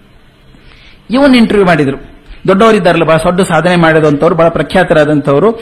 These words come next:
ಅವ್ರು ಹೇಳಿದ್ರಂತೆ, "ನಿಮಗೆ ಯಾರು ಆದರ್ಶ?" ಅಂತ ಕೇಳಿದ್ರಂತೆ. "ನಮ್ಮ ತಂದೆನೇ" ಅಂತ ಹೇಳಿದ್ರು ಅವ್ರು. "ನಮ್ಮ ತಂದೆನೇ.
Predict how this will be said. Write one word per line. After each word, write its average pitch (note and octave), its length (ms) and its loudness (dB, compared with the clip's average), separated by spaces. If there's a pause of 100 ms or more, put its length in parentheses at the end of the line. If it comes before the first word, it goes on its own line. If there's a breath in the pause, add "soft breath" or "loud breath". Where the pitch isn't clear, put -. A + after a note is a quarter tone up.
(200 loud breath)
ಅವ್ರು A#3 180 2
ಹೇಳಿದ್ರಂತೆ, G3+ 680 0
"ನಿಮಗೆ B3+ 280 2
ಯಾರು G3+ 200 2
ಆದರ್ಶ?" E3 380 -2
ಅಂತ D3+ 260 -4
ಕೇಳಿದ್ರಂತೆ. C3 680 -8
"ನಮ್ಮ C#4 180 2
ತಂದೆನೇ" B3 380 2
ಅಂತ G3+ 160 -4
ಹೇಳಿದ್ರು C3+ 300 -6
ಅವ್ರು. - 200 -20 (460)
"ನಮ್ಮ A3+ 100 0
ತಂದೆನೇ. F3 460 -6